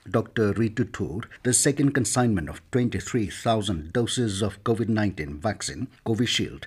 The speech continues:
from the Ministry of Health and Family Welfare has reached the state vaccine store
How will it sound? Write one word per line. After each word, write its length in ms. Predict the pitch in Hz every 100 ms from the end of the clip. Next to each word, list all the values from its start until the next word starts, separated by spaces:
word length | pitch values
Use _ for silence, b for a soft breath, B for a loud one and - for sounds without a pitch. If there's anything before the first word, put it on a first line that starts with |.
| -
from 160 | 107
the 80 | 110
Ministry 400 | 113 120 - 131
of 80 | 123
Health 340 | - 131 123
and 140 | 120 104
Family 300 | 120 110 107
Welfare 440 | 101 98 - - - B
has 300 | 78 78 95
reached 260 | - -
the 80 | 85
state 380 | - 123 107 90
vaccine 420 | 90 101 - 120
store 420 | - - 95 -